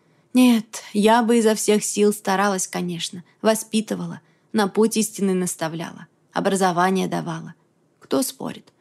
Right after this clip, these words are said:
Дело-то не в этом. Одного воспитания до наставления тут мало. Ребенку же любовь нужна,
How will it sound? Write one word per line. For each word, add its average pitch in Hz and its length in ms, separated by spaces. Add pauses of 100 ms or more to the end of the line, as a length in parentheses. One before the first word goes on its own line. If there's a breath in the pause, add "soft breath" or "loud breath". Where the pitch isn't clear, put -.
(280)
Дело-то 262 440
не 214 140
в 202 60
этом. - 320 (420)
Одного 202 440
воспитания 208 760
до 190 80
наставления 202 720
тут 180 220
мало. 202 340 (380)
Ребенку 240 480
же 214 120
любовь 214 440
нужна, 170 400